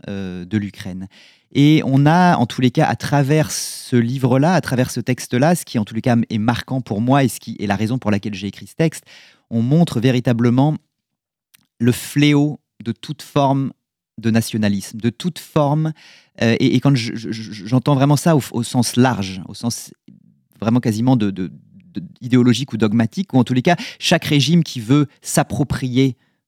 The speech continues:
un territoire, qui veut s'approprier un, un espace. Des espaces qui ont toujours connu une forme de diversité, qui ont toujours connu une forme de cohabitation. Et à partir du moment où on veut justement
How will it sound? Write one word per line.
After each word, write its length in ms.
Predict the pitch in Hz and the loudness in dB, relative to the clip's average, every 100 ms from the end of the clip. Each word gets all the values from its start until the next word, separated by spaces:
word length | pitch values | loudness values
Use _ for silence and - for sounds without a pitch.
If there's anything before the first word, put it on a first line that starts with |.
| - | -12
un 80 | 120 | -8
territoire, 560 | - 107 104 - 92 - | -4 -4 -4 -6 -8 -8
qui 120 | 104 | -12
veut 60 | |
s'approprier 680 | 110 131 - 113 - 113 117 | -6 -6 -8 -12 -6 -4 -4
un, 180 | 104 104 - - | -4 -8 -8 -2
un 140 | 104 | -2
espace. 460 | 101 - 95 92 - - _ - | -2 -4 -6 -6 -12 -20 _ 0
Des 160 | 120 | 0
espaces 320 | 131 - 160 | 0 0 0
qui 160 | - 123 | -2 -4
ont 60 | 113 | -4
toujours 340 | - 127 139 | -4 -4 -2
connu 420 | 143 135 143 147 | 0 2 2 0
une 120 | 113 | -2
forme 180 | 107 113 | 0 0
de 80 | 113 | 0
diversité, 640 | 101 120 160 - 117 165 185 | 0 -2 -2 -4 -6 -4 -4
qui 140 | - | -4
ont 60 | 107 | -10
toujours 260 | - 123 | -10 -4
connu 200 | - 120 | 0 2
une 80 | 127 | 0
forme 200 | 117 107 | 0 0
de 80 | 104 | -2
cohabitation. 800 | - 135 113 117 117 - 131 143 - - _ - | 0 0 0 -4 -6 -4 -10 -12 -16 -20 _ -2
Et 80 | 131 | 0
à 60 | |
partir 280 | 147 - 175 | 0 0 0
du 100 | 151 | 2
moment 280 | 143 160 160 | 4 4 4
où 40 | |
on 60 | 120 | 2
veut 220 | 107 139 | 2 0
justement 640 | 110 - 123 120 127 120 | 0 -4 0 2 2 0